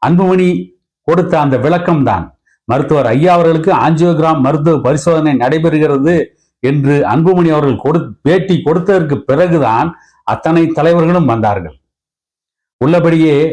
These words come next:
அன்புமணி அவர்கள் "தொலைத்து விடுவேன், ஒழித்து விடுவேன்" என்று பேசுவது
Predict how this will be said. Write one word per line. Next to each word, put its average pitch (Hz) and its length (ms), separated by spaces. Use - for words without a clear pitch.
அன்புமணி 160 460
அவர்கள் 143 380
"தொலைத்து 143 380
விடுவேன், 127 500
ஒழித்து 139 400
விடுவேன்" 127 440
என்று 127 280
பேசுவது 151 520